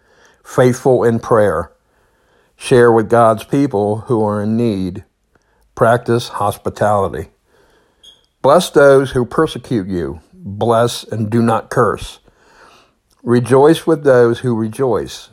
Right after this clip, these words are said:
Mourn with those who mourn. Live in harmony with one another.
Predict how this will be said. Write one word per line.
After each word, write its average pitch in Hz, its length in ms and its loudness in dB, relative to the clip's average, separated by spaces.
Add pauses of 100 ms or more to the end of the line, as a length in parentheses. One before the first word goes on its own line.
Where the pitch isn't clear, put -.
Mourn 113 680 0
with 110 200 -4
those 107 300 -2
who 117 100 -2
mourn. 117 460 -2 (1500)
Live 131 240 2
in 147 100 0
harmony 135 560 2
with 107 220 -4
one 123 180 -2
another. 101 520 -6